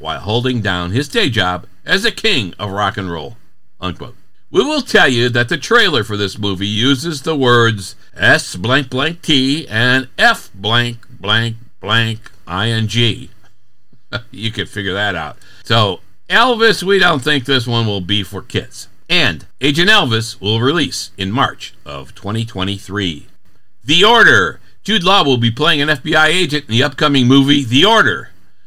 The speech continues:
The Order was adapted from the nineteen eighty-nine book, The Silent Brotherhood, which was written by Kevin Flynn. Nicholas Hoult will be Law's nemesis as the leader of a terrorist organization.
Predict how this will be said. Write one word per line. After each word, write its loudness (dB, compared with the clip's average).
The 4
Order 6
was 2
adapted 2
from -4
the -2
nineteen 0
eighty-nine 2
book, -2
The -6
Silent 2
Brotherhood, 0
which -10
was -4
written 0
by 0
Kevin 0
Flynn. -2
Nicholas -2
Hoult 0
will 2
be 4
Law's 2
nemesis -4
as -12
the -14
leader -2
of -12
a -16
terrorist -4
organization. -6